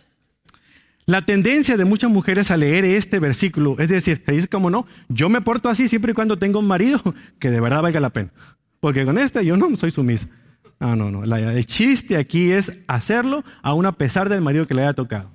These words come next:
¿Qué vamos a hacer? Es hacerlo como para el Señor. Aquí está la clave. Pedro está escribiendo, fíjense, aquí está escribiendo de una manera muy clara, porque está hablando de un, no un marido modelo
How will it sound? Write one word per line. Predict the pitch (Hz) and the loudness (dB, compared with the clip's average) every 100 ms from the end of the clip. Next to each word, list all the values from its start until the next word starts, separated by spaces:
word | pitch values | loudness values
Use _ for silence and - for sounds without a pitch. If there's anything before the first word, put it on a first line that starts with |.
| _ | _
¿Qué | 156 | -8
vamos | 160 131 | -4 -2
a | 98 | -4
hacer? | 98 - _ _ _ _ _ _ _ _ | -8 -14 _ _ _ _ _ _ _ _
Es | 135 | -12
hacerlo | 170 - 175 175 | -8 -4 -2 -2
como | 156 131 117 | -2 -2 -2
para | 123 | -2
el | 113 | -2
Señor. | 107 110 107 | -2 -4 -4
Aquí | 101 123 | -4 -4
está | 139 143 | -4 -2
la | 131 | -4
clave. | - 104 87 - _ _ _ _ _ _ - | -4 -6 -8 -18 _ _ _ _ _ _ -2
Pedro | 214 240 | 0 0
está | 226 | 0
escribiendo, | 220 226 226 185 196 214 160 131 - | 0 2 2 2 2 2 0 -4 -4
fíjense, | 214 233 175 135 | 0 0 0 -2
aquí | 156 - | -4 0
está | 233 - | -2 -2
escribiendo | 226 220 208 220 | -4 -2 0 0
de | 220 | 0
una | 214 | 0
manera | 165 185 196 | 0 -2 -2
muy | 180 233 240 | 0 0 0
clara, | 185 196 208 156 - - - | 0 0 0 -4 -8 -14 -4
porque | 165 180 | -2 -2
está | 151 220 | 0 0
hablando | 233 240 254 226 254 - | 0 2 0 0 -4 -6
de | 135 175 | -2 -2
un, | 202 175 | -2 0
no | 226 | 0
un | 277 | 2
marido | 269 185 220 254 - - _ | 2 2 2 0 -4 -12 _
modelo | - 156 143 202 220 127 | -2 0 2 2 2 0